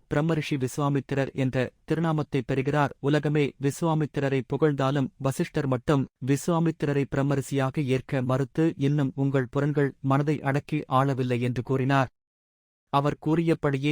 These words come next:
விஸ்வாமித்திரர் தனது நண்பர் திருசங்குக்காக இறை சட்டத்தை மீறி புது சொர்க்க லோகத்தை படைத்து முதல் முறையாக செய்த தவசக்தி பலனை எல்லாம்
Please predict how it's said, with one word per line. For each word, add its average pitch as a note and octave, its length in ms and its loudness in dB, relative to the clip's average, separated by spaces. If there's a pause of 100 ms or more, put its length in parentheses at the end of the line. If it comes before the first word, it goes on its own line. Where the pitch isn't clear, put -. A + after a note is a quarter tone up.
விஸ்வாமித்திரர் C#3+ 840 -2
தனது C3 300 -2
நண்பர் D3 360 0
திருசங்குக்காக C#3+ 800 -2 (100)
இறை D3 220 2
சட்டத்தை C#3 520 -4
மீறி C#3+ 300 0
புது D#3 260 -2
சொர்க்க D3 340 -2
லோகத்தை C3+ 440 0
படைத்து B2+ 400 0 (180)
முதல் C#3+ 300 0
முறையாக C3+ 480 0
செய்த C3+ 280 -2
தவசக்தி C#3 520 -4 (100)
பலனை C3+ 340 0
எல்லாம் C3 360 0